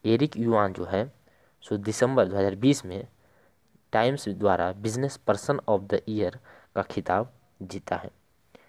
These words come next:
अगला ऑप्शन है, अगला क्वेश्चन है कि अंतर्राष्ट्रीय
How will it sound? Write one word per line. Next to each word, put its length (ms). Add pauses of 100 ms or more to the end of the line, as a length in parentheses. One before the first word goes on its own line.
(380)
अगला 220
ऑप्शन 360
है, 160 (120)
अगला 180
क्वेश्चन 400
है 200 (560)
कि 60
अंतर्राष्ट्रीय 840